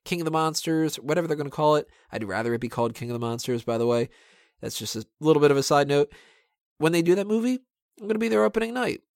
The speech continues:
I saw Godzilla in the theater, and I was disappointed. I saw Kong Skull Island in the theater, and I liked it overall. So I would recommend this to people to watch if you are interested in seeing it.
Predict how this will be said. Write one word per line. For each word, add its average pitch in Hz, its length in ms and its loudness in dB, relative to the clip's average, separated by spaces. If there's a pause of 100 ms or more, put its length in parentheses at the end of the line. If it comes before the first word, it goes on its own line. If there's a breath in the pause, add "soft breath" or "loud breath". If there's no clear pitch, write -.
(160)
I - 60 -16
saw 170 240 2
Godzilla 190 480 2
in 190 60 -4
the 196 80 -10
theater, 220 320 0
and 131 100 0
I 113 40 -4
was 123 120 -8
disappointed. 170 680 -2 (100)
I 110 400 -4
saw 117 380 0 (280)
Kong 123 300 -4
Skull 127 320 2
Island 180 320 0
in 180 60 -6
the 175 100 -2
theater, 190 420 -4 (160)
and 147 260 -2
I 151 60 2
liked 156 280 4
it 147 100 8
overall. 117 580 2
So 101 560 -6
I 123 220 2
would 147 160 -2
recommend 196 420 -2
this 196 220 -4
to - 100 -8
people 196 280 -4
to 185 60 -2
watch 185 400 2 (380 soft breath)
if 147 260 -2
you 147 200 0
are 135 160 6
interested 139 480 0
in 127 100 -6
seeing 120 320 -4
it. 139 200 -4